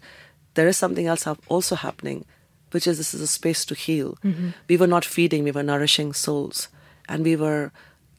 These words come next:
Speaker 1: giving everybody that moment of peace and calm.
Speaker 2: Mm-hmm.
Speaker 1: People left their ego at the door of the restaurant, uh, you know, and there was a simplicity and a kind of, you know, almost, like,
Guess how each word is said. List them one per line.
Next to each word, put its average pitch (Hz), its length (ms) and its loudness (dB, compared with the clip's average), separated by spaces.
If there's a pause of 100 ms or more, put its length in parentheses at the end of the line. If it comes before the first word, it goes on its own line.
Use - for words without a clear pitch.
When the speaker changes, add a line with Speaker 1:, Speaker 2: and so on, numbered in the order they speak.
Speaker 1:
giving 175 320 6
everybody 147 680 0 (380)
that 156 300 0
moment 156 420 0
of - 160 -10
peace 156 260 -4
and 147 140 -6
calm. 147 320 -8 (180)
Speaker 2:
Mm-hmm. 185 180 -2
Speaker 1:
People 185 240 2
left 165 280 2
their 160 100 0
ego 160 340 2
at - 140 -4
the - 80 -4
door 156 400 -2 (160)
of 143 140 -10
the - 60 -8
restaurant, - 540 -6 (560)
uh, - 320 -4
you 160 120 -8
know, - 160 -6 (100)
and 156 320 -4 (220)
there 170 100 6
was 170 180 6
a 165 60 -4
simplicity 170 920 -2 (500)
and 156 200 0
a 156 60 0
kind 160 180 0
of, 156 160 -4
you 165 100 0
know, 156 140 0
almost, 165 580 0
like, 147 200 -6